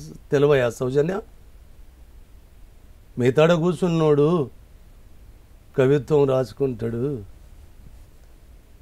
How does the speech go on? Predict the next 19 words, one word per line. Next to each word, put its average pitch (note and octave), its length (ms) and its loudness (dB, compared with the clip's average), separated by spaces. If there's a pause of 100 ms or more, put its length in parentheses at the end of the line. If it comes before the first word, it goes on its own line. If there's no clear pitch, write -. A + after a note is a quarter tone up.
(220)
పిచ్చోనోలే B2+ 640 0
తిరుగుతాడనే B2+ 640 0
మీకు B2 200 -2
తెలుసు. F#2+ 440 -10 (540)
ఎప్పుడేం G#2+ 600 -4
జరుగుతున్నదో F#2+ 600 -8
ముందే E2+ 340 -10
తెలుస్తది. - 680 -14 (720)
అది A#2+ 240 0
తెలుసు B2+ 420 0
కాబట్టి C#3 580 0
నేను C3 260 -2
సారు A#2 380 -4
నీడన A#2 560 -4 (440)
పోకుండా B2+ 460 0
పద్నాలుగేండ్లు G#3 920 6 (360)
తనతోటే F#3 560 8
నడిచిన C#3 480 2
నేను D#3+ 340 4